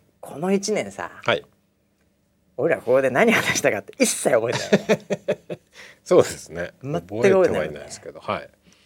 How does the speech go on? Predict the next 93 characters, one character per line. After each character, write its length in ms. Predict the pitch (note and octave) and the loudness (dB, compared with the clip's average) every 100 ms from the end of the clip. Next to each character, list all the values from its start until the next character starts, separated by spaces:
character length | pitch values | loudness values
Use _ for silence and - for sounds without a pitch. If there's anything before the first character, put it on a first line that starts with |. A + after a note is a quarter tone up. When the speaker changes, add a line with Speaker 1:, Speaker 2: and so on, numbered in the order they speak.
| _ _ _ | _ _ _
Speaker 1:
聞 140 | - B3+ | -4 0
い 20 | |
て 100 | C4+ | 2
る 60 | A#3+ | 0
人 140 | A#3+ | -2
も 80 | A2+ | -4
全 100 | - | 2
く 140 | A3+ | 4
覚 180 | G3+ F3 | 4 2
え 40 | |
て 60 | B2 | 0
な 60 | F2+ | -4
い 40 | |
と 80 | - | -12
思 80 | E2 | -20
う 40 | |
よ。 60 | - _ _ _ _ _ _ _ _ - | -20 _ _ _ _ _ _ _ _ -14
Speaker 2:
も 80 | |
う 20 | F2 | -8
ほ 80 | |
ん 60 | E3+ | -8
と 100 | - | -8
最 260 | - G#3 A3+ | -14 -14 -4
近、 400 | - E4 D#4 - _ _ _ _ | 2 2 0 -6 _ _ _ _
最 220 | _ - E3+ | _ -10 -6
近 200 | A#3+ A3 | -6 -4
の 60 | |
や 120 | - F#3+ | -6 -8
つ 160 | - | -2
で、 320 | A2 F#2 E2+ - _ _ _ | 0 0 -2 -10 _ _ _
歯 160 | - | -6
医 60 | G3+ | -2
者 140 | G3+ | 0
で 100 | A2+ | 0
ト 120 | - | 0
ラ 80 | G#2 | 0
ブ 100 | C3 | 0
っ 20 | |
た 100 | F3 | -2
話 300 | A2 F#2 - | -4 -4 -6
し 60 | F#2 | -6
か 80 | - | -6
覚 100 | F#2+ | 2
え 20 | |
て 60 | C3+ | 8
な 60 | |
い。 20 | |
Speaker 1:
あ 320 | F#3 G3 F#3+ F3 | 12 12 12 12
あ、 40 | |
歯 180 | D#3 B3+ | 10 8
医 40 | |
者 140 | D#4+ B3+ | 10 10
の 60 | |
話 320 | F#3+ E3 D3+ C#3 | 10 8 4 2
し 60 | |
て 100 | F#3+ | 4
た 120 | A3 | 6
ね。 400 | D#3+ C#3+ C#3+ A#2+ F#2+ | 8 8 6 4 0
Speaker 2:
う 40 | F#2+ F2 | -4 -2
ん。 40 | |
Speaker 1:
あ、 60 | A#2+ | 4
歯 120 | G#3+ | 6
医 40 | |
者 120 | A#3 | 10
終 120 | D#3 F#3+ | 8 8
わ 40 | |
っ 40 | |
た 80 | - | 10
よ、 120 | B3 | 10
俺、 240 | A#3 C#3+ - | 8 6 0
そ 120 | B2 | 2
う 40 | |
い 20 | B2 | 8
え 20 | |
ば。 60 | |
Speaker 2:
あ、 20 | A3 A3 - - | 10 10 8 2
ほ 100 | D#3 | -2
ん 60 | F3 | 2
と？ 160 | F#3 F#3+ | 2 6
Speaker 1:
歯 100 | A#3+ | 6
医 40 | |
者 120 | F#3 | 8
終 60 | D3+ | 6
わ 80 | D#3 | 6
っ 60 | |
た。 240 | D#3 D3 - | 6 4 4
Speaker 2:
お 200 | G#2+ A2+ | -2 2
ー。 40 | |
Speaker 1:
全 160 | C#3 E3 | 4 4
然 100 | C#3+ | 2
無 120 | D3 | 0
事 160 | D3+ E3 | 0 0
に、 220 | D#3 D3 | -2 -6